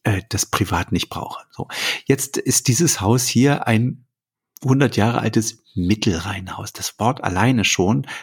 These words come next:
der, der läuft mir ein kalter Schauer den Rücken runter.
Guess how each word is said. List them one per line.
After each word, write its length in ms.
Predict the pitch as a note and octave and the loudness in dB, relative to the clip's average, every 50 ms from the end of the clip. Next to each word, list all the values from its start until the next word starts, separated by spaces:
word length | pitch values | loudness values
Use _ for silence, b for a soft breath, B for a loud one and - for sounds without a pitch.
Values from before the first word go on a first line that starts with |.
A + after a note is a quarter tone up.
| B B | B B
der, 80 | A#2 - - - | -6 -6 -4 -2
der 120 | - G#2 - | -2 0 2
läuft 260 | G#2+ B2+ C3+ - - | 4 2 2 2 2
mir 80 | B2+ A2 | 0 0
ein 120 | - - | 0 0
kalter 340 | - - A#2 A#2 A#2+ C3 G#2+ | -2 -2 -2 0 0 0 0
Schauer 440 | - - - - - D3 F3 D#3 G#2 | 2 2 0 2 2 2 2 4 4
den 140 | F2+ E2 F2 | 2 2 2
Rücken 240 | F#2 G#2 - - G#2 | 0 -2 -2 -2 -4
runter. 340 | F2 E2 D#2 E2 E2 - | -4 -4 -4 -6 -8 -10